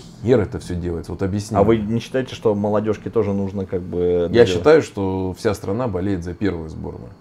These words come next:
Speaker 1: Молодёжку смотрят только те, кто в силу там какого-то гиперинтереса, ну, как вот там я, другие люди, и профессионализма. Ну, кто ещё профессионалы, как ты. Вот они смотрят молодёжку. Остальной стране,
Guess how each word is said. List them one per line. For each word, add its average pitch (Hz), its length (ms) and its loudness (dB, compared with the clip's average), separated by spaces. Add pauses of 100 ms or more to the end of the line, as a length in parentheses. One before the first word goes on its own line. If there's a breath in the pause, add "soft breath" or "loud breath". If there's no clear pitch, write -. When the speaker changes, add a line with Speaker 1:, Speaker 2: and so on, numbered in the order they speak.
(300 loud breath)
Speaker 1:
Молодёжку 98 720 2
смотрят 104 460 -4
только 90 260 -6
те, 131 180 0
кто 92 480 -6
в 87 60 -16
силу 98 320 -4
там 82 520 -10
какого-то 90 440 -8 (120)
гиперинтереса, 95 960 -4
ну, 127 220 -6
как 82 220 -10
вот - 160 -14
там 80 160 -10
я, 113 200 0
другие 90 380 -6
люди, 85 300 -8 (340 loud breath)
и 107 260 2
профессионализма. 101 880 -2 (120)
Ну, 123 160 -4
кто - 140 -2
ещё 92 160 -2
профессионалы, 92 680 -6
как 87 200 -6
ты. 76 200 -10 (400 loud breath)
Вот 110 180 0
они 123 160 6
смотрят 87 440 -6
молодёжку. 90 500 -6
Остальной 135 420 -2
стране, 131 520 -2